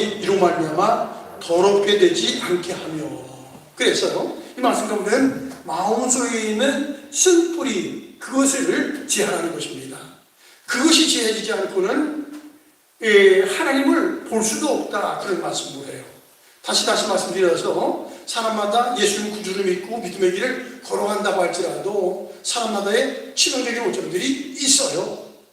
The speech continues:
그런데 그것들을 제하며 나갈 때 영적으로 계속 발전하고 성장해 나갈 수 있습니다.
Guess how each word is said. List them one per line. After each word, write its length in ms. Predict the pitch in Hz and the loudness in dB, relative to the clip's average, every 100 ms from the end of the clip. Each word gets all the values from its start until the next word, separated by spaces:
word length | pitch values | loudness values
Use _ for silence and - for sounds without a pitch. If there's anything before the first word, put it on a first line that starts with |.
| _ | _
그런데 720 | 233 247 240 277 277 302 - - | -4 0 2 2 0 -6 -10 -8
그것들을 800 | 269 294 359 370 359 349 330 330 | -6 4 4 4 -2 -4 -2 -2
제하며 400 | 233 214 208 202 | -2 -2 -4 -4
나갈 340 | 185 175 - | -4 -4 -2
때 500 | 269 269 - - - | 2 2 2 -8 -4
영적으로 400 | 196 190 196 196 185 | 2 2 2 -2 -2
계속 520 | 165 170 - 269 - | -2 -2 -2 -6 -6
발전하고 800 | 185 185 165 151 156 262 262 - | -6 -4 -4 -4 -4 -2 -4 -6
성장해 400 | - 302 226 202 | -8 -4 -4 -2
나갈 300 | 180 - 135 | -2 -4 -8
수 200 | - 240 233 - - | -8 -8 -10 -12 -12
있습니다. 500 | - - - 135 - | -6 -4 -6 -10 -16